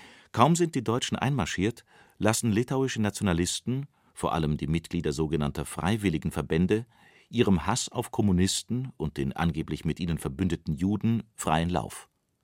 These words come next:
Vielerorts werden Jüdinnen und Juden auf offener Straße massakriert.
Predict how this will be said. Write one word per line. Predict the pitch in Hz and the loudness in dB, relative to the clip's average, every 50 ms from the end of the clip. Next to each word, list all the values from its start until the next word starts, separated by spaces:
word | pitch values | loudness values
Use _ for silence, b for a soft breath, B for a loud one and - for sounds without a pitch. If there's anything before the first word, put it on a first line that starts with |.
| _ B B B B B B B | _ B B B B B B B
Vielerorts | B - 113 104 104 82 87 98 98 - - - | B 2 4 4 4 4 4 0 0 -2 0 0
werden | 95 92 - 92 | 0 2 2 0
Jüdinnen | 82 76 87 95 95 - 95 92 87 85 | 0 0 0 0 2 2 2 2 2 2
und | 80 - | 0 -2
Juden | 90 92 87 87 76 90 80 | -2 -2 -2 -2 -2 -4 -4
auf | - 82 82 - - | -4 -6 -6 -6 -6
offener | - 104 - - 87 85 80 | -6 -6 -4 -2 -2 -2 -2
Straße | - - - 80 82 85 85 - - 78 | -2 -4 -6 -4 -2 -2 -2 -2 -2 -2
massakriert. | 76 73 71 69 - 82 80 - - - 82 - - - - | -2 -2 -2 -2 -4 -6 -8 -8 -8 -8 -8 -8 -10 -16 -20